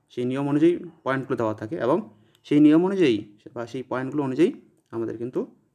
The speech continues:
পরপর সাজিয়ে সেজে সেন্টেন্সগুলো লিখতে হবে। এবং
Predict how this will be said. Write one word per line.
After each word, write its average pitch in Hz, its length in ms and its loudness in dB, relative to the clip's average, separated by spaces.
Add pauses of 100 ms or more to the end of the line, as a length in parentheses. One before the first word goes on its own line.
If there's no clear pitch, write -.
(240)
পরপর 117 320 -4
সাজিয়ে 107 340 -6
সেজে 113 260 -10 (120)
সেন্টেন্সগুলো 110 480 -4
লিখতে - 280 -10
হবে। 113 160 -18 (480)
এবং 143 380 -2